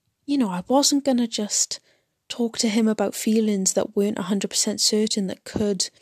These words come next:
really damage him and hurt his feelings, because you know, that had happened to me and it really fucked me up,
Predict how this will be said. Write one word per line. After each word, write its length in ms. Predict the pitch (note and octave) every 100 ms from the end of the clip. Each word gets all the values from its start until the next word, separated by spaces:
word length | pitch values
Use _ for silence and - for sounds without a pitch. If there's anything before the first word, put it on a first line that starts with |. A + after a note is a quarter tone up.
| _ _ _ _ _ _ _ _
really 320 | A3 G#3+ G3+ G#3+
damage 540 | G#3 G3 A3+ B3+ -
him 180 | G3 E3+
and 240 | E3+ F3+
hurt 240 | G3 G3+ -
his 160 | G3
feelings, 640 | - G#3 A#3 F#3 F3 E3 -
because 480 | F#3+ - F#3+ F#3+ _ - _ _ _ _ _ _ -
you 80 |
know, 60 | F#3
that 200 | F#3 G#3+
had 120 | A#3+
happened 400 | - A3 - G3+ F#3
to 100 | G3+
me 200 | G#3+ G3
and 80 |
it 80 | E3+
really 340 | - F3+ F#3+ A#3+
fucked 340 | - G#3 -
me 160 | G3+ G3
up, 280 | F#3 -